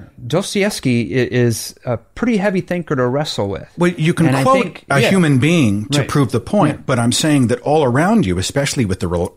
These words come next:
Speaker 2: rise of atheism here in the United States, we're seeing the rise of the non-religious. You know, the thirty and under is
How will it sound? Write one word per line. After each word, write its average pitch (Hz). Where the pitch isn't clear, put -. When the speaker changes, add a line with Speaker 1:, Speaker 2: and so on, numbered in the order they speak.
Speaker 2:
rise 92
of 85
atheism 90
here 104
in 95
the 98
United 92
States, -
we're 90
seeing 90
the 95
rise 101
of 98
the 98
non-religious. 98
You 90
know, 82
the 85
thirty 92
and 101
under 117
is 87